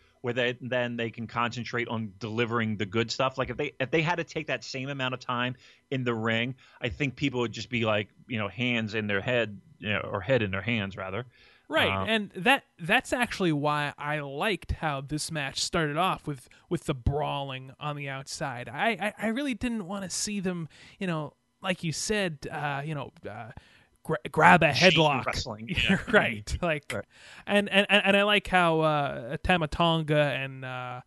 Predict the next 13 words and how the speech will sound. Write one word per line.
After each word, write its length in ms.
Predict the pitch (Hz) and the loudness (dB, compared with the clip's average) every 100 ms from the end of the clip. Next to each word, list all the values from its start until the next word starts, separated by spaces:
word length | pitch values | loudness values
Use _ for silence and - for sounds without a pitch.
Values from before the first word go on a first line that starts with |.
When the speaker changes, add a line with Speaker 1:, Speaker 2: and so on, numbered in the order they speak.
| _ - - _ _ - | _ -20 -20 _ _ 4
Speaker 2:
Honma 520 | - 214 196 165 127 - - | 10 10 10 4 0 -8 -4
were 120 | 156 | 0
on 160 | 156 151 | 2 0
the 80 | |
ramp, 480 | 143 151 156 135 - | 0 2 2 0 -4
and, 400 | 139 135 131 131 | -6 -6 -12 -10
uh, 460 | 139 135 131 139 135 - - _ _ _ | -6 -6 -6 -8 -10 -12 -20 _ _ _
Honma 320 | - 175 165 156 | 0 2 2 2
got, 240 | 147 139 - | 0 -2 -8
you 100 | - | -8
know, 160 | 151 131 - | -6 -4 2
busted 380 | 170 - 175 | 2 4 4
open 420 | 151 170 165 135 | 6 6 4 -4